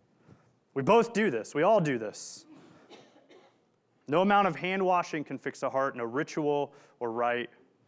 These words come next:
or rule or regulation. Education can't do it. Policies can't do it. Most of the rhetoric that has been making our ears bleed this week, none of that can wash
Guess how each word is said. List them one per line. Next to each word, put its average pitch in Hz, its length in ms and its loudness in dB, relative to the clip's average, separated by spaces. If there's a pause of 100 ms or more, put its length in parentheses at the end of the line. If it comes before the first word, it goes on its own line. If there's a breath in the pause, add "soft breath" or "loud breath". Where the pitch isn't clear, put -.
(920)
or 113 160 -6
rule 151 520 2
or 120 80 -6
regulation. 113 760 -8 (240 loud breath)
Education 143 500 -6
can't 135 240 -10
do 127 140 -4
it. 120 160 -6 (480)
Policies 139 520 -4
can't 107 240 -16
do 110 140 -10
it. 107 160 -12 (1300 soft breath)
Most 165 340 0
of 185 60 0
the 160 80 2
rhetoric 139 480 0
that 131 160 -4
has 117 120 -6
been 123 140 -6
making 131 300 -4
our 123 120 -4
ears 139 280 -2
bleed 123 300 -6
this 117 200 -10
week, - 460 -8 (1080 soft breath)
none 165 260 2
of 190 100 0
that 175 200 2
can 147 180 -6
wash 143 540 -2